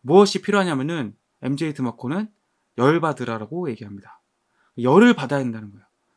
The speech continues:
열받으라. 화를 내야 한다. 화를 가져야 한다라는 게 엠제이 드마코인데요. 무슨 얘기일까요, 이게? 여러분들이 만약에 뭐 카드 빚이든, 뭐 집을 살 때 쓴 대출이든, 뭐 아니면은 뭐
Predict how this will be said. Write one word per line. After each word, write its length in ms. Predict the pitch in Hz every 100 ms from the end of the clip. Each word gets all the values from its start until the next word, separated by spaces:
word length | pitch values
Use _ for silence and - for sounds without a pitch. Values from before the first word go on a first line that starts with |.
| _ 120
열받으라. 520 | 151 156 127 107 101 _
화를 520 | - 262 262 254 254 139
내야 200 | 123 120
한다. 340 | 104 - - _ _ _ _ _
화를 480 | - 247 254 262 254 -
가져야 400 | - 151 165 139
한다라는 840 | 117 110 107 _ _ 120 127 127
게 160 | 139 -
엠제이 300 | 120 143 135
드마코인데요. 680 | 117 107 107 123 175 117 _ _ _ _ -
무슨 380 | 143 220 220
얘기일까요, 420 | 143 113 120 170 139
이게? 140 | 107 - _ _ _ _ _ _ _ _ _ _ _ _ _ _ _
여러분들이 420 | - 202 202 185 156
만약에 600 | 127 131 135 135 107 95 _ _ _ -
뭐 120 | 110
카드 260 | - 196 175
빚이든, 420 | 139 113 160 180 _ _ _ _ _
뭐 520 | - 113 107 101 104 107 _ -
집을 240 | 156 160
살 220 | 170 147
때 360 | 131 123 117 110
쓴 180 | - 135
대출이든, 540 | 120 - 120 143 190 _ _ _ _ -
뭐 160 | 143
아니면은 400 | 143 160 156 143
뭐 340 | 120 120 120